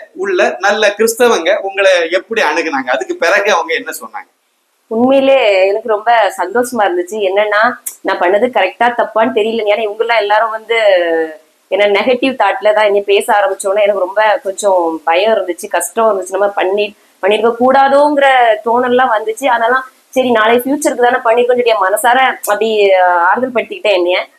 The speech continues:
Speaker 2: ஆனா அதுக்கு பிறகுதான் தெரிஞ்சிச்சு, ராஜா ஊர்ல இருந்து ஒருத்தர் ரெண்டு நாள் என் வீட்டுக்கு தேடி வந்திருக்காங்க. நான் வீட்டுல இல்ல, இந்த பொது பணியா வெளியில போயிருந்தேன்னு நினைக்கிறேன். ஒரு நாள் ரோட்ல பார்க்கும்போது கார்ல இருந்தவர் இறங்கி வந்து என் கைக்கு ஷேக் ஹேண்ட் கொடுத்து, "ரொம்ப சூப்பரா பண்ணிருக்கோமா, வாழ்த்துக்கள்" அப்படின்னு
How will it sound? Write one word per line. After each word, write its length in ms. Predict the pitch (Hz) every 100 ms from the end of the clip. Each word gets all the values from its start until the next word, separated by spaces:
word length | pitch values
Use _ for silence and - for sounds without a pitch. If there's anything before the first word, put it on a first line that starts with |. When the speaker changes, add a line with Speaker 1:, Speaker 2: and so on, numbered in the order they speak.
| _ _ _ _
Speaker 2:
ஆனா 280 | - 269 254
அதுக்கு 280 | 208 247 302
பிறகுதான் 380 | 269 247 254 247
தெரிஞ்சிச்சு, 460 | 220 226 220 254
ராஜா 400 | 220 196 208 277
ஊர்ல 240 | 285 247 220
இருந்து 300 | 226 247 208
ஒருத்தர் 540 | - 202 247 277 208
ரெண்டு 320 | 190 226 285
நாள் 200 | 226 262
என் 120 | 240
வீட்டுக்கு 320 | 220 254 262 269
தேடி 260 | 208 202
வந்திருக்காங்க. 420 | 180 175 180 175 175
நான் 140 | 202
வீட்டுல 260 | 220 226 226
இல்ல, 360 | 190 226 302
இந்த 140 | 220 220
பொது 240 | 233 226
பணியா 260 | 226 214 214 214
வெளியில 180 | 208 214 208
போயிருந்தேன்னு 260 | 190 175 185
நினைக்கிறேன். 460 | 175 165 196 247 _ _
ஒரு 160 | - 180
நாள் 140 | 190
ரோட்ல 300 | 190 202 220
பார்க்கும்போது 500 | 226 202 202 202 185
கார்ல 220 | 185 226 214
இருந்தவர் 340 | 185 196 202
இறங்கி 460 | 180 180 208 247 208
வந்து 200 | 180 185
என் 100 | 180
கைக்கு 300 | 175 180 - -
ஷேக் 80 | 220
ஹேண்ட் 180 | 226 208
கொடுத்து, 220 | 190 196
"ரொம்ப 560 | 185 185 208 220 180 147 _ _ _ -
சூப்பரா 260 | 240 240 247
பண்ணிருக்கோமா, 580 | 208 202 190 185 190 170
வாழ்த்துக்கள்" 600 | 175 - - 240 214 233
அப்படின்னு 340 | 214 196